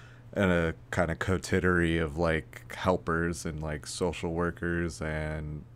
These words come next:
child psychologists and, you know, you, administrators. We, we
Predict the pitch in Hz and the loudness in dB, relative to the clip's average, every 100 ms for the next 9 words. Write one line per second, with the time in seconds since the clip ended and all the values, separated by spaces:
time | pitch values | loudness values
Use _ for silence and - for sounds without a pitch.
0 | - - - - 82 78 - 76 - 90 | -20 -16 -4 0 2 0 -2 -2 2 4
1 | 85 82 82 82 85 - - 78 76 76 | 4 2 0 0 0 -4 -4 -4 -4 -8
2 | 71 82 - 76 71 - - - 73 73 | -8 -8 -8 -8 -10 -12 -14 -10 -6 -2
3 | 90 87 - 87 82 85 82 78 73 - | -2 -2 0 0 2 0 -2 -6 -8 -10
4 | - 80 82 76 76 80 | -12 -4 -2 -2 -2 -2